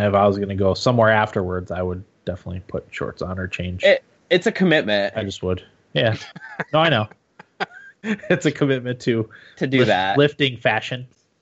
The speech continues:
Speaker 2: I don't even count it as fashion. It's more getting an extra edge on my game. I'm bulking,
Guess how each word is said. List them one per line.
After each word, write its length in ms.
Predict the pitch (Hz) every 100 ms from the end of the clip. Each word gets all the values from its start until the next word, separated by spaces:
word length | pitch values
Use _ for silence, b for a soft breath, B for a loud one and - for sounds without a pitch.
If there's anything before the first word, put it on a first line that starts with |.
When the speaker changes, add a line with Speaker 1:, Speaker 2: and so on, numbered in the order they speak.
| _ _ _ _ _ _ _ -
Speaker 2:
I 60 |
don't 100 | 508 539
even 140 | 285
count 240 | 240 226
it 40 | 208
as 140 | 135
fashion. 480 | - 120 131 127 107
It's 140 | 113 113
more 1160 | 143 170 175 160 143 127 120 110 104 78 52 50 - - - - - - 52 123
getting 280 | 160 156 151
an 80 |
extra 340 | 151 - 170 139
edge 340 | 143 151 110 113
on 100 | 107
my 200 | 104 101
game. 200 | 123 117
I'm 180 | 185 -
bulking, 480 | 135 139 202 214